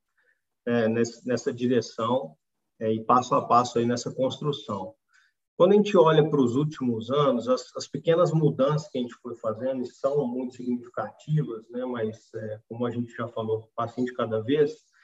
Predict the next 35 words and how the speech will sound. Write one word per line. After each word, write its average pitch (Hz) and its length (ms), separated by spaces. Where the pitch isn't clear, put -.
elas 135 280
vão 165 260
muito 196 300
no 196 100
sentido, 156 920
é, 120 440
de 151 200
colocar 175 360
o 175 140
cliente 156 340
realmente 151 540
no 170 140
centro 160 760
das 139 180
nossas 127 320
decisões, 117 600
né? 117 160
Isso - 200
sempre 160 280
foi, 156 260
é, 120 320
algo 123 280
muito 147 260
forte 135 440
para 113 180
nós, 127 320
ligado 120 380
àquela 110 280
questão 113 440
do 123 100
relacionamento, 117 960
do, 113 420
né, 120 280
de 127 100
valorização, 120 920